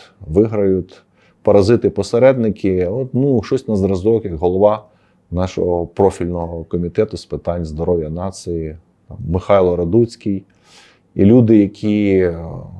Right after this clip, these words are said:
працюють, е, вийшли з пулу цих, е, приватних клінік, щоб вони не звинувачували, що я якось упереджено ставлюсь до Радуцького. Просто Радуцький, е, визвався бути цим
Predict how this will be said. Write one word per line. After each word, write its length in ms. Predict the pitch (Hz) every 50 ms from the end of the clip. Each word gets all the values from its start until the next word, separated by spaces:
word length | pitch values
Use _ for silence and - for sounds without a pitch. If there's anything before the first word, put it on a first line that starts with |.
| 92 -
працюють, 720 | - 90 87 85 - - 107 104 101 95 90 85 82 - - 85
е, 220 | 82 82 80 78 78 82 82 80 - - -
вийшли 420 | 87 95 110 104 - - 90 85
з 120 | - -
пулу 400 | - _ 113 113 110 98 85 82
цих, 380 | 80 - - 90 80 - _ _ _ _ _ _ _ _ _ _ _ _ _ _ _ _ _ _ _ -
е, 180 | 76 78 76 71 69 73 - - - - _ _ _ _ _ _ _ _ _ _ _ _
приватних 680 | 131 117 120 113 107 98 - 98 98 95 90 - - _
клінік, 320 | - 107 90 76 76 76
щоб 160 | - - 82 85
вони 140 | 90 87
не 140 | 87 87 85
звинувачували, 920 | 82 85 90 90 90 95 98 95 - - 82 80 78 76 73 71 71 76 85 -
що 260 | _ - - - 71 73 71 - _ _ _ _ _ _ _ _ _ _ _ _ _ _ _ _ _ _ _ _ _ _
я 340 | 80 76 78 80 78 76 78
якось 480 | 78 78 - 80 - - - - - - - _
упереджено 640 | - 95 95 - 131 120 120 104 90 92 90 90 85
ставлюсь 640 | - - - 98 98 95 90 82 78 73 - - 67
до 260 | 71 76 80 76 78
Радуцького. 520 | 85 80 76 76 67 - - - 76 73
Просто 280 | - 151 - - - 113
Радуцький, 500 | 107 95 98 110 110 - - - 101 90
е, 80 | 90 - _ _ _ _ _ _ _ _ _ _ _ _ _ _ -
визвався 800 | 80 80 80 82 82 98 117 101 98 98 92 90 - - 87
бути 460 | 85 87 87 85 - 90 85 82 78
цим 300 | - - - 80 76 73